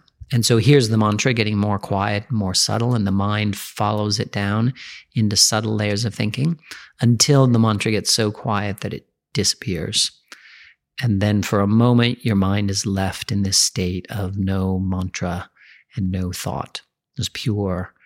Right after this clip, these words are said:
awareness. And that is your ground state. That's the source of your energy and your intelligence and your creativity and your organizing power.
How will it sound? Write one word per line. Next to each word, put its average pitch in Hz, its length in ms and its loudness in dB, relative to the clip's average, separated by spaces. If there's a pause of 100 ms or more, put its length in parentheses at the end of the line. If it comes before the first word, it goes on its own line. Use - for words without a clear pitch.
(480)
awareness. 95 680 -4 (100)
And 104 240 2
that 113 220 2
is 101 140 0
your 92 100 -4
ground 95 300 -8
state. - 300 -6 (300)
That's 104 380 -2
the - 120 -8
source - 540 -2
of 101 140 -6
your 92 420 -4 (920)
energy 107 540 2
and 101 120 -2
your 85 200 -4
intelligence 101 840 -2
and 95 100 -4
your 87 380 -6
creativity 113 1000 -2 (480)
and 104 160 -4
your 98 440 -8 (600)
organizing 98 600 -2
power. - 420 -10